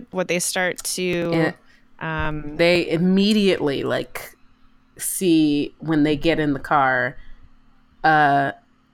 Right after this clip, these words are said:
Speaker 2: dinosaurs. Well, actually,
Speaker 1: Oh, right, yeah.
Speaker 2: they see first plant life, and she's so excited.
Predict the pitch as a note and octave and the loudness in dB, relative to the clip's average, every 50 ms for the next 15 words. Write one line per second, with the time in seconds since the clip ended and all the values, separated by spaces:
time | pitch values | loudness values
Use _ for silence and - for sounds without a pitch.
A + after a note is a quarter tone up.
0 | _ _ - - _ - - B2 A#2+ - - D3 - - A2 - - - - - | _ _ -20 -14 _ -2 0 0 0 -2 -6 -8 -8 -8 -8 -10 -10 -14 -4 0
1 | F#3+ G3 G#3 F#3+ - - G3 A#3+ C#4+ - - D#4 C#4+ A#3 G#3+ G#3 C#4 D4 C4+ - | 4 6 6 6 6 6 4 2 2 2 2 4 6 6 6 6 6 4 4 0
2 | A3 - - - G3+ F3 - - G#3 G#3 G3+ G3+ - C4+ B3+ B3+ B3 A#3+ A#3+ - | -2 -4 -6 -6 -4 -4 0 2 2 2 2 0 0 0 0 0 0 -2 0 2
3 | G#3+ A#3+ C#4+ C#4 - - - - G#3+ G#3 A3 - - E3 D3 B2+ B2 C3 - - | 2 2 2 2 -2 -6 -4 0 2 2 2 2 2 0 0 2 0 -2 -4 -4
4 | - C3+ D3 - - E3+ E3+ - - - - B3 A#3 G#3 F#3+ - - - C#3+ - | -6 -4 -4 -4 -4 -4 -4 -4 -6 -2 2 2 4 4 2 0 -2 0 0 2
5 | A3 G3 D#3+ - - | 2 0 -2 -4 -8